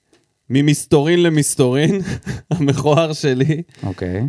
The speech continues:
Speaker 1: קשור לכרטיסים הצהובים של קלטינס, שהלכו לאיבוד בספירה, ומסתבר שלירן ליאני במחזור הראשון כתב את הכרטיס הצהוב של קלטינס לשחקן אחר.
Speaker 2: לקאבה.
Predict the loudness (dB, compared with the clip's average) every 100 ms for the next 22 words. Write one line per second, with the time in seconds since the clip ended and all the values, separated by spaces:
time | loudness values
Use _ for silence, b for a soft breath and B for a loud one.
0 | -2 -4 0 0 2 2 2 2 0 -2
1 | -4 -10 _ -4 -2 -2 0 0 0 2
2 | 0 0 0 0 -2 -2 -2 -2 -6 -8
3 | -10 -14 -16 _ _ -8 -4 -2 -2 -4
4 | -4 -4 -4 0 2 2 2 2 0 0
5 | -2 -2 -2 0 0 0 0 -2 0 0
6 | 2 0 0 0 0 0 0 0 2 0
7 | 2 2 2 0 0 0 0 -2 -2 0
8 | 0 0 0 -2 0 0 2 0 -4 b
9 | b b -4 0 2 2 2 0 0 0
10 | -2 -2 -2 0 0 0 -2 0 0 0
11 | -2 -2 -4 -8 -10 -4 -2 -2 -2 -2
12 | -2 -2 -4 -4